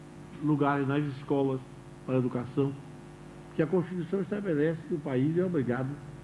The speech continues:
o Estado, a dar o ensino primário a toda a população. Mas não há vagas. Problema de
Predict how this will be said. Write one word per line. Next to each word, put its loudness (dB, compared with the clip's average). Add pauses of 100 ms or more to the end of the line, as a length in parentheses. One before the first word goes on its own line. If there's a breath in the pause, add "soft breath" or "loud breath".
(340)
o -10
Estado, 0 (580)
a 2 (320)
dar 2
o 2
ensino -2
primário -2 (580)
a -4
toda 2
a 0
população. -6 (720)
Mas 0
não 4
há 4
vagas. 2 (2250)
Problema 4
de -4